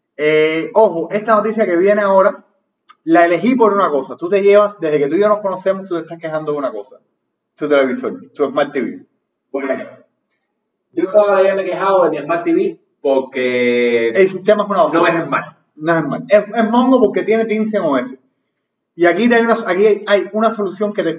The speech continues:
Speaker 1: ojo, ojo, ya te he presentado varias y no tan convencidos. Esta, esta es de Nokia. Es el Nokia, pres-, eh, o sea, la noticia viene a partir de el Android libre.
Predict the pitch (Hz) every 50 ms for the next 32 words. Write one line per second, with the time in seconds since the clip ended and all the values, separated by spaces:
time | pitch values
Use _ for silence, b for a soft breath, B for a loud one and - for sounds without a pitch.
0 | - 170 160 185 170 165 170 175 185 165 165 160 170 190 214 208 208 196 196 196
1 | 196 180 175 196 190 190 196 202 208 214 202 185 180 180 185 185 170 - 180 165
2 | 151 139 127 123 127 123 110 101 92 95 - _ _ _ _ _ _ _ _ _
3 | _ _ _ _ _ _ _ _ - 190 214 226 - 233 240 - - - 226 233
4 | 233 233 254 233 208 202 190 170 156 135 - 117 101 92 - _ _ _ _ _
5 | _ _ _ _ _ _ _ _ _ _ _ _ _ _ _ 190 214 226 247 233
6 | 233 - 180 185 175 170 170 165 170 170 185 214 220 220 214 233 240 233 208 190
7 | 175 - - - 175 160 156 147 151 - - 180 170 165 160 156 156 185 208 190
8 | 202 220 202 185 175 185 190 185 175 165 151 147 147 165 165 160 180 180 175 170
9 | 170 165 156 139 151 151 147 151 147 147 143 143 147 170 180 180 175 175 214 240
10 | -